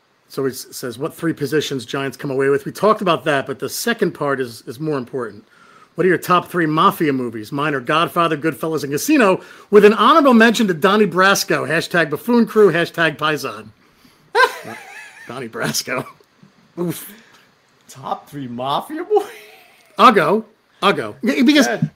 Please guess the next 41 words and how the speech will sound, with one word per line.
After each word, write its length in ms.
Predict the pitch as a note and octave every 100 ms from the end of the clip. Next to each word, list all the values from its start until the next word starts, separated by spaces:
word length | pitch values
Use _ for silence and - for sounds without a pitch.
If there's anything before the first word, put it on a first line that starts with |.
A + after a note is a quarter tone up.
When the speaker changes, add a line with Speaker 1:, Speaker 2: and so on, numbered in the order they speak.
| A3
Speaker 1:
Godfather 460 | B3+ C#4+ D4 C4+
one 180 | A#3 A#3+
and 100 | G#3
two 160 | - G#3+
are 60 |
two 120 | D#3+ G#3
different 220 | D#3+ F#3+
movies, 380 | G3+ A#2 - - -
right? 240 | D#3+ F#3 _ _ _ _ _ _ _ _ _ _
So 160 | - G#3+
I 100 | G#3
would 140 | G3
Speaker 2:
Sure. 80 | -
Speaker 1:
say, 380 | G#3 F#3 D#3 - - - -
I 60 | F3+
would 160 | E3+ -
say 160 | F#3+
one 340 | D#3+ D#3+ F#3+ G3
and 160 | F3
two 260 | - G3 E3+
in 100 | D3+
that 180 | D3+ D3+
order, 280 | D3+ D3 D3+
and 160 | C#3
then 180 | C#3 B2
Goodfellas. 580 | C3 A2+ A#2+ G#2 A2 - _ _ _ _ _ _ _ _
Speaker 2:
And 100 | -
Speaker 1:
So 80 | G#3+
Speaker 2:
then 80 | G3+
Speaker 1:
you're 80 | G#3
right. 340 | A3+ F3+ D#3 -
I 60 | E3+
mean, 340 | F3 D#3 C3+ _ _ _
I 120 | F3+
just 180 | F3+ -
would 120 | D#3+
take 200 | F3 D#3+
Cas-, 160 | - -
Casino 360 | A#3+ C4 B3+
I 60 | D#3
like, 400 | D3 E3 C3 -